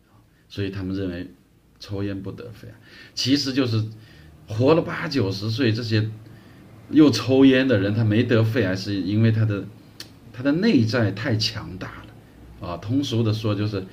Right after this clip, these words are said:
解毒能力太强了啊。他虽然暴露在了这个不好的环境下面，但是他有强大的解毒能力。但是如果本身就遗传背景、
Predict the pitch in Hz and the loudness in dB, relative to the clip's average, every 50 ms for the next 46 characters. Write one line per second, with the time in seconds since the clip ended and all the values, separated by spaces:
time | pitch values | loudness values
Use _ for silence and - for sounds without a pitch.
0 | - - - - - - - - 131 107 90 90 87 104 107 120 113 104 107 117 | -20 -20 -20 -20 -20 -12 -4 0 0 0 0 0 0 0 0 2 2 2 2 2
1 | 123 110 107 - 113 107 - - - - - - - - - - - - - - | 0 0 -2 -2 -2 -2 -4 -4 -8 -12 -14 -14 -14 -12 -14 -14 -16 -18 -20 -20
2 | - - - - - 76 - - 117 113 110 131 151 175 175 170 170 165 - - | -20 -20 -20 -18 -18 -16 -10 -6 -6 -2 0 2 4 4 4 4 2 -2 -6 -12
3 | - - - - - - - - - - - - - - - - 190 170 139 123 | -20 -20 -20 -20 -20 -20 -20 -20 -20 -20 -20 -20 -20 -18 -6 -2 0 2 2 2
4 | 120 117 113 120 110 107 98 90 104 101 92 98 92 90 - - - - - - | 2 2 2 4 4 2 2 0 -2 -4 -2 -2 -4 -4 -6 -8 -14 -20 -20 -20
5 | - - _ _ - _ _ _ _ _ _ _ _ _ _ _ - 156 - 107 | -20 -20 _ _ -20 _ _ _ _ _ _ _ _ _ _ _ -8 -8 -8 -8
6 | 101 85 - 101 - - - 90 107 110 113 113 104 104 - 104 98 95 95 - | -8 -10 -10 -10 -10 -10 -8 -8 -6 -6 -4 -6 -6 -6 -6 -8 -8 -10 -10 -12
7 | - - 151 131 113 110 101 101 104 104 104 107 110 107 107 - - - - - | -10 -8 -6 -4 -2 -2 -2 -4 -6 -6 -4 -2 -2 -2 -2 -6 -10 -18 -20 -20
8 | _ _ _ _ _ _ _ - 98 92 90 - - - - - 85 90 101 107 | _ _ _ _ _ _ _ -10 -10 -10 -10 -10 -10 -12 -10 -10 -10 -8 -6 -6
9 | 127 131 117 95 87 85 85 - - - - - _ _ _ _ _ - - 98 | -4 -4 -4 -4 -6 -8 -10 -14 -18 -20 -20 -20 _ _ _ _ _ -12 -10 -10
10 | 85 82 85 95 101 104 87 82 87 101 98 107 107 - - - - - _ - | -10 -10 -10 -10 -8 -8 -8 -8 -10 -10 -12 -12 -14 -18 -20 -20 -20 -20 _ -6
11 | 139 139 127 120 123 107 87 82 85 92 101 131 175 196 - - 113 - - - | -6 -4 -4 -4 -4 -4 -4 -4 -4 -4 -4 -2 -4 -4 -4 -6 -6 -6 -8 -12
12 | - - _ _ _ _ _ _ _ _ _ _ _ _ _ _ _ - 135 113 | -16 -20 _ _ _ _ _ _ _ _ _ _ _ _ _ _ _ -2 0 2
13 | 107 107 110 - 165 170 165 170 180 160 127 113 107 107 110 117 127 113 123 120 | 2 0 0 0 0 -2 0 0 0 0 2 0 -2 -2 -2 -2 -2 -2 -2 -2
14 | 113 113 113 156 135 113 107 107 107 95 92 90 87 87 80 | -2 -2 -2 -2 -2 -2 -2 -4 -6 -8 -8 -8 -10 -10 -12